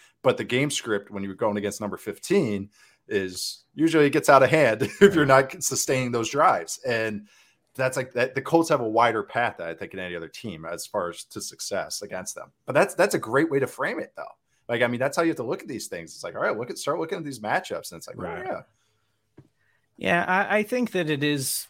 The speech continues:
Speaker 3: the Colts and the Patriots. Like, I, I think they're set up to keep the Chiefs offense off the field, like, the most,
Speaker 2: That's a
Speaker 3: whi-,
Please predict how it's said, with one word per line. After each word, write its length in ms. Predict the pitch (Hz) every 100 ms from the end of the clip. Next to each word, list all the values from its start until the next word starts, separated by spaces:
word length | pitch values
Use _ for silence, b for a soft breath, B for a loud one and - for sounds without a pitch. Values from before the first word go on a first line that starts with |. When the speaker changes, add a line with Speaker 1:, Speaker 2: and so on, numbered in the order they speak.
| _
Speaker 3:
the 80 | 151
Colts 400 | 165 143 131 127
and 100 | 113
the 80 |
Patriots. 560 | - 101 92 - - -
Like, 100 | 135 -
I, 160 | 147 160
I 100 | 170
think 240 | 220 196
they're 120 | 185
set 240 | 160 185 160
up 200 | 147 -
to 640 | 160 151 147 139 131 123 _ _ _ _ _ _ _ _ _ _ -
keep 280 | 226 165
the 80 | 175
Chiefs 320 | - 180 147
offense 420 | 151 135 139 120 - -
off 320 | 143 127 -
the 120 | - 113
field, 560 | - 110 82 78 - -
like, 220 | 110 -
the 140 | 139
most, 600 | 127 113 - 98 - - -
Speaker 2:
That's 20 |
a 20 |
Speaker 3:
whi-, 100 | 139